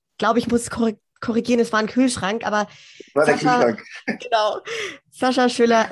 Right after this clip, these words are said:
Speaker 1: herzlich willkommen im Podcast. Schön, dass du dabei bist. Und wie geht's dir, Sascha?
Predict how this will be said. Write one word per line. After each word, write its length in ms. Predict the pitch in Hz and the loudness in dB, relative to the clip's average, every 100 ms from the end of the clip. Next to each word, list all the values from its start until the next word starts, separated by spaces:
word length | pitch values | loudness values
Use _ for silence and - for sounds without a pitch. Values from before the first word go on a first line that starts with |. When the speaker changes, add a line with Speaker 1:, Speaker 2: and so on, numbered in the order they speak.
| 202 | -2
Speaker 1:
herzlich 440 | 233 254 - 247 | -2 -2 -2 -2
willkommen 460 | 226 226 208 208 202 | -2 -4 -2 -2 -4
im 100 | 196 | -6
Podcast. 680 | 185 208 - - 196 202 - | -8 -10 -8 -6 -4 -6 -10
Schön, 400 | - - 233 247 | -14 -4 2 4
dass 160 | 240 226 | 4 0
du 60 | 208 | 0
dabei 400 | 196 190 180 180 | -2 0 0 0
bist. 420 | 180 180 - - | -2 -4 -8 -8
Und 280 | 190 185 - - - _ - | -4 -6 -8 -20 -20 _ -2
wie 200 | 226 247 | 0 2
geht's 280 | 240 233 | 2 0
dir, 160 | - 185 | -2 -2
Sascha? 480 | 185 175 165 160 | -2 -4 -6 -8